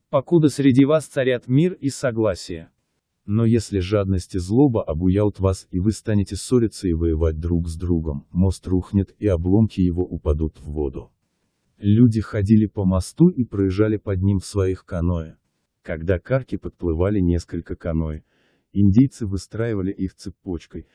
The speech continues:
чтобы не налететь друг на друга в темном туннеле. Затем они молились великому духу, прося наделить их храбростью и помочь проплыть в темноте по длинному туннелю.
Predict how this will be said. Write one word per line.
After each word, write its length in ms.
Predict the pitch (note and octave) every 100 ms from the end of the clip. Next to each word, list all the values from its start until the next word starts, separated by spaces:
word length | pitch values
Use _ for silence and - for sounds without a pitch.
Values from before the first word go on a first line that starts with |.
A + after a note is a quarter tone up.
| _ _
чтобы 320 | - F2 F2+
не 80 | E2
налететь 540 | D#2 D#2+ - G2+ F2
друг 260 | F#2 G2+ F2+
на 140 | D#2+
друга 340 | E2+ F2+ F2
в 100 | D2+
темном 380 | _ E2 D2 D2+
туннеле. 520 | - D2+ D2 C#2 D2 _ _ _ _ _
Затем 480 | F#2 G2+ G2 C3 C3
они 140 | B2 B2+
молились 480 | B2 A2+ G#2+ -
великому 540 | F#2 F#2 F#2 - E2+ E2+
духу, 520 | F2+ C3+ - F#2+ F2+ _ _ -
прося 380 | F#2 F2 B2+
наделить 500 | B2 G#2+ G2 G#2 G2+ -
их 120 | G2
храбростью 720 | - F#2+ E2+ D#2+ D2+ - D#2
и 60 | D#2
помочь 400 | F2+ F2 F#2+ -
проплыть 420 | E2+ D2+ E2 E2
в 80 | -
темноте 480 | E2 D#2 D#2 G#2 G2+
по 180 | -
длинному 540 | D#2 D2+ D#2+ D#2 D#2+ D#2+
туннелю. 560 | - D#2 C#2+ C#2+ C#2